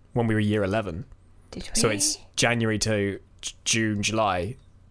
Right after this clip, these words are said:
Speaker 1: which is when we're, we were that year. So yeah, we'd have been year six. We were just about to go to secondary school.
Speaker 2: I know it was one of the ways round. I couldn't remember whether we started
Speaker 1: It's
Speaker 2: the year in the year that matched
Speaker 1: No,
Speaker 2: or
Speaker 1: you
Speaker 2: ended
Speaker 1: ended
Speaker 2: the
Speaker 1: the
Speaker 2: year
Speaker 1: year
Speaker 2: in the year that matched.
Speaker 1: in the year that matched.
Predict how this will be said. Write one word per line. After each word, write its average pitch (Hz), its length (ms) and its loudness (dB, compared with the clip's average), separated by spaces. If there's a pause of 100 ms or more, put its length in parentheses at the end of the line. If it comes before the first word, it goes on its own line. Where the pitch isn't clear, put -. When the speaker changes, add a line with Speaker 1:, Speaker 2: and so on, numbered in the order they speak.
(220)
Speaker 1:
which 107 200 0
is 98 120 -2
when 104 200 2
we're, 98 240 2
we 104 160 -2
were 101 100 0
that 95 180 -2
year. 104 160 0
So 104 160 0
yeah, 101 100 2
we'd 101 160 0
have 95 60 -6
been 98 100 -4
year 95 140 0
six. - 380 -4 (200)
We 110 120 0
were 101 100 0
just 117 320 0
about 107 280 0
to - 140 0
go 101 180 0
to 95 420 -2
secondary 90 480 -2
school. - 360 -6
Speaker 2:
I 226 100 0
know 247 140 6
it 302 120 0
was 247 140 -2
one 233 200 2
of 208 120 -6
the 165 100 -2
ways 151 300 -2
round. 160 160 -2
I 180 60 -2
couldn't 202 200 -4
remember 202 300 -2
whether 185 220 0
we 180 120 -4
started - 540 2
Speaker 1:
It's - 80 -10
Speaker 2:
the 175 100 -4
year 156 300 -2
in 165 80 -4
the 151 80 -4
year 143 180 -2
that - 160 -6
matched - 300 -4
Speaker 1:
No, 110 60 2
Speaker 2:
or 104 40 2
Speaker 1:
you 104 100 0
Speaker 2:
ended 156 160 0
Speaker 1:
ended 113 200 0
Speaker 2:
the - 40 0
Speaker 1:
the 110 80 2
Speaker 2:
year 104 80 2
Speaker 1:
year 101 100 0
Speaker 2:
in 107 60 0
the - 120 -2
year 90 100 -4
that - 140 -12
matched. - 140 -8
Speaker 1:
in 107 60 -4
the 98 40 -2
year 95 100 0
that 95 100 -4
matched. - 400 -4